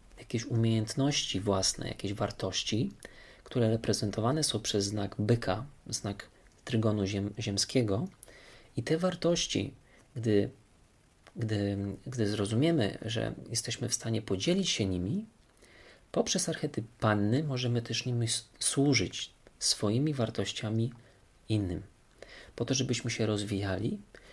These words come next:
i po to, żeby te wartości budowały naszą pozycję w świecie, czyli znak koziorożca, również część trygonu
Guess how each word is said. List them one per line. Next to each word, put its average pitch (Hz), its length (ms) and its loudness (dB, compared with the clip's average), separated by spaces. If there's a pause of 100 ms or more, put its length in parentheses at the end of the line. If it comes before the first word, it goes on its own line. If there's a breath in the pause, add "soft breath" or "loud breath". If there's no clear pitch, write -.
(220 loud breath)
i 120 80 -2
po 147 120 0
to, 165 100 0
żeby 151 220 0
te 123 140 0
wartości 117 800 0
budowały 120 760 0 (460)
naszą 113 460 2
pozycję 113 760 -2 (460)
w - 60 -6
świecie, - 440 -2 (160)
czyli 160 360 -2 (240)
znak 110 440 0 (220)
koziorożca, 107 600 -2
również 113 380 0
część - 420 -4 (400 loud breath)
trygonu 98 500 -2